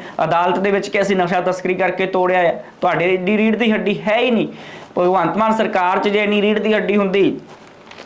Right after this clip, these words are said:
ਤੇ ਫਿਰ ਕਪੂਰਥਲਾ ਹਾਊਸ ਦੇ ਵਿੱਚ ਕਿਸੇ ਵਿਅਕਤੀ ਦਾ ਵਿਆਹ ਕੀਤਾ ਜਾਂਦਾ,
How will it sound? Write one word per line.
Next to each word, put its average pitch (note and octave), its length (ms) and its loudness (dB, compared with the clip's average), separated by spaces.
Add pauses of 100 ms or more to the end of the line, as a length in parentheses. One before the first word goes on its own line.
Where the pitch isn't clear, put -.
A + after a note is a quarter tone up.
(120)
ਤੇ G3+ 80 0
ਫਿਰ G#3 500 2
ਕਪੂਰਥਲਾ G3+ 420 0
ਹਾਊਸ F#3+ 260 2
ਦੇ F#3 120 0
ਵਿੱਚ F#3+ 240 -2
ਕਿਸੇ F#3 480 0 (380)
ਵਿਅਕਤੀ E3 400 0
ਦਾ F#3+ 120 4
ਵਿਆਹ F3+ 240 0
ਕੀਤਾ A3 320 0
ਜਾਂਦਾ, F#3 480 0